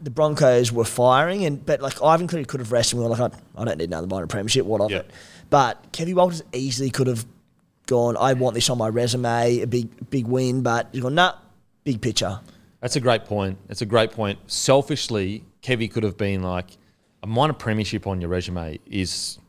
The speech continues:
Speaker 1: Pretty big.
Speaker 2: that keeps you around for, what, another five, six
Speaker 1: Mm.
Speaker 2: years minimum? 'Cause you just, if you can win a minor prem, even if things go south the next year or two, there's gonna be other clubs going, "Well, bloody, he can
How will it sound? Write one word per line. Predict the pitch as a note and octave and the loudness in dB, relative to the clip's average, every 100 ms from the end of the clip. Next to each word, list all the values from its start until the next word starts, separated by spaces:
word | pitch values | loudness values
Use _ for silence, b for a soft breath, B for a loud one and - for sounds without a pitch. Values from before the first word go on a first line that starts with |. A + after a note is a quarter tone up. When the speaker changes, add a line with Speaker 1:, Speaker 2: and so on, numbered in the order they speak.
| _ _ _ _ | _ _ _ _
Speaker 1:
Pretty | - D3 | -4 2
big. | D3+ A#2 B2+ - | 2 2 -4 -10
Speaker 2:
that | C3 | 0
keeps | G3 - | 0 4
you | D3+ | 4
around | G#2+ A2 A2 F#2 | 4 4 2 -2
for, | |
what, | G2+ G#2+ | 0 0
another | F2+ G2 | 0 -2
five, | F2+ G#2+ A2 | -2 2 0
six | - - D3+ | 0 -4 -4
Speaker 1:
Mm. | D3 | -2
Speaker 2:
years | C3 B2+ - - | -2 -4 -10 -12
minimum? | G2 A2+ E3 G3 - _ | -2 0 2 -2 -6 _
'Cause | - A2+ | -6 -2
you | |
just, | A2+ G#2 - - - - - | -2 -2 -6 -10 -12 -12 -10
if | A2 | -4
you | A2 | 0
can | A#2 | 2
win | C3+ | 2
a | |
minor | G#2+ G#2+ F#2+ | 2 2 0
prem, | - G#2 F#2 - b b _ | 0 0 -2 -10 b b _
even | C3 B2 | -2 0
if | G#2 | 0
things | - A2 | -2 -2
go | - G2 | 2 0
south | - A2+ G2 - - | 2 2 2 0 -10
the | G#2+ | -4
next | G#2 G2+ - | -2 -2 0
year | A2+ | 4
or | B2 | 4
two, | - F#2 | 2 -2
there's | G2 | 0
gonna | C3 A2+ | 2 2
be | G#2+ | 2
other | G#2 | 2
clubs | G#2 G2 | -2 -2
going, | F#2+ F2+ | -2 -2
"Well, | E2+ | -4
bloody, | - G2+ F#2 - b b b b _ | -2 -2 -2 -8 b b b b _
he | A#2 | -6
can | G#2+ G#2 G2+ | -2 -2 -4